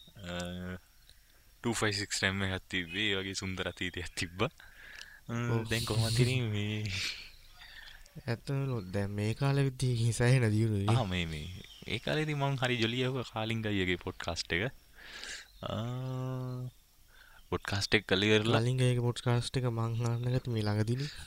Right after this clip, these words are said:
Speaker 1: මේ කහ-
Speaker 2: ඒකත් ඔයා කිව්වහම තමයි.
Speaker 1: ඊට පස්සේ
Speaker 2: ඉලුමිනේෂන් එක අහන්න ගත්තේත් ඔයා කිව්වහම.
Speaker 1: මේ මට පොඩ්කාස්ට් එක කරන් තියෙන ආසාවට ඊට පස්සේ මට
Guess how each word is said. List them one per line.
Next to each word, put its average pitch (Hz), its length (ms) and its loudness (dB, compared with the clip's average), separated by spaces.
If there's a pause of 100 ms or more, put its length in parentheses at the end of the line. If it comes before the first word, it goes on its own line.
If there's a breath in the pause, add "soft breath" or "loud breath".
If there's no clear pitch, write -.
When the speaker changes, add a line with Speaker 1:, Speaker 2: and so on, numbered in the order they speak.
(100)
Speaker 1:
මේ 90 420 -4
කහ- 98 400 -2 (100)
Speaker 2:
ඒකත් 110 300 0
ඔයා 110 220 4
කිව්වහම 117 360 4
තමයි. 104 220 0
Speaker 1:
ඊට 110 200 0
පස්සේ 113 220 4 (200)
Speaker 2:
ඉලුමිනේෂන් 120 540 4
එක 117 80 4
අහන්න 117 180 4
ගත්තේත් 117 280 4
ඔයා 113 180 10
කිව්වහම. 110 380 8 (200)
Speaker 1:
මේ 95 540 -2
මට 101 200 4
පොඩ්කාස්ට් 101 460 2
එක 104 80 2
කරන් 107 200 -2
තියෙන 110 160 0
ආසාවට 107 380 0
ඊට 110 160 2
පස්සේ 117 160 0
මට 113 180 0